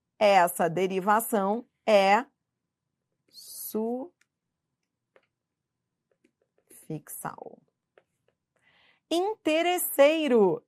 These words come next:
Interesseiro é a união de interesse, que é o radical, mais o sufixo eiro.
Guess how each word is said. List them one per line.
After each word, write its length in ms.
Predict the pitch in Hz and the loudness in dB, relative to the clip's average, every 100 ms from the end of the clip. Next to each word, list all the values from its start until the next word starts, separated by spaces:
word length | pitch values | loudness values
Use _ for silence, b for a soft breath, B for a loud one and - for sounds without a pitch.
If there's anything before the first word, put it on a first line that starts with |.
| - | -6
Interesseiro 1400 | 247 254 247 196 175 208 254 - 247 311 294 190 160 _ _ | -4 -4 -2 -2 0 2 2 4 4 4 0 0 -2 _ _
é 80 | 240 | 6
a 100 | 240 | 6
união 460 | 247 277 285 247 196 | 6 2 2 2 0
de 180 | 190 233 | -4 -2
interesse, 1120 | 208 214 262 269 262 277 - - - - - _ _ _ _ _ _ _ | -2 4 8 10 10 6 2 -8 -10 -12 -18 _ _ _ _ _ _ _
que 200 | - 190 | -10 -4
é 120 | 170 156 | 0 0
o 60 | |
radical, 680 | 160 165 175 - 180 170 339 _ _ _ _ b b b b | -2 -6 -8 -4 -2 -2 -6 _ _ _ _ b b b b
mais 1120 | 240 269 262 254 254 262 277 294 330 427 453 - | -6 2 4 4 4 4 4 4 4 0 -4 -6
o 140 | - 285 | -4 -4
sufixo 800 | - 294 - 262 - - 302 - | -2 -4 -4 -8 -6 -6 -8 6
eiro. 680 | 262 254 254 214 175 160 | 8 8 4 2 2 -2